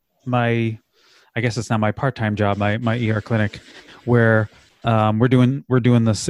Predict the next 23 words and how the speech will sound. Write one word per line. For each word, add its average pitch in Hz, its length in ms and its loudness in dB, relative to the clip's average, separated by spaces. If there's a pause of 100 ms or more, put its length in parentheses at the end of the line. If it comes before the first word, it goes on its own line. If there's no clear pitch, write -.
the 117 120 0
same 110 260 0
thing. 107 240 -2
When, 110 320 0
when 110 240 -4 (180)
clients 120 320 -2
arrive, 110 580 0 (380)
we 110 140 -6
do 113 160 2
a - 20 -2
phone 127 240 2
triage 117 400 0
with 113 80 -4
them 113 280 -2
to 107 120 -4
figure 117 220 0
out 110 80 0
exactly 104 360 -4
what's 104 160 -6
going 104 220 -2
on, 113 300 0
and 113 160 -6
then 107 320 -6